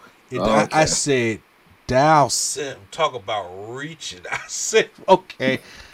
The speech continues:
Speaker 1: sure." These people, these, some of these casual wrestling fans is booing because Sting had the rivalry with the N W O back in nineteen ninety-seven, <laughs> and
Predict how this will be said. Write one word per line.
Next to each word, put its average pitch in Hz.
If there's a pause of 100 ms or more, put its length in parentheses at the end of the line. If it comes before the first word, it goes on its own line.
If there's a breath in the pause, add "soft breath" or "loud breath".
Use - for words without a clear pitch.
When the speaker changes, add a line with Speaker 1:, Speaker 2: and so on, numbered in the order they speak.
(220 loud breath)
Speaker 1:
sure." 143 (840)
These 160
people, 147 (220)
these, 160
some -
of 165
these 165
casual 170
wrestling 160
fans 139
is 127
booing 143
because 120 (340 soft breath)
Sting 160
had 143
the 135
rivalry 139
with 127
the 127
N 135
W 135
O 127
back 120
in 107
nineteen 139
ninety-seven, 139 (380 soft breath)
<laughs> -
and 151